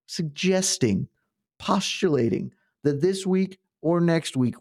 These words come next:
we are going to get the announcement, Francis Ngannou versus John Jones. Ngannou is re-signed with the U F C. They're finally gonna make that fight happen. Maybe it's, uh,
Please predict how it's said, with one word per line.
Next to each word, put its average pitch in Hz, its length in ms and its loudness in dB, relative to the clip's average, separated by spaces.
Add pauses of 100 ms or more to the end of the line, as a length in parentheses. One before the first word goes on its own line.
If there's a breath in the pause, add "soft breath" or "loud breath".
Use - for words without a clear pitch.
we 143 140 0
are 151 100 2
going 147 360 2
to 147 240 0
get 147 280 -2
the 147 160 2
announcement, 135 640 0 (260 soft breath)
Francis - 380 -2
Ngannou 127 380 2
versus 117 320 0
John 120 300 0
Jones. 117 280 0
Ngannou 117 320 2
is 101 120 -6
re-signed 160 460 0
with 131 100 -8
the 131 80 -4
U 127 80 2
F 117 60 -2
C. 127 340 -4 (400 soft breath)
They're 117 80 0
finally 139 320 2
gonna 127 120 2
make 123 200 0
that 120 180 0
fight 120 220 0
happen. 113 420 0 (720)
Maybe 139 380 2
it's, 110 300 -6 (400)
uh, 110 360 2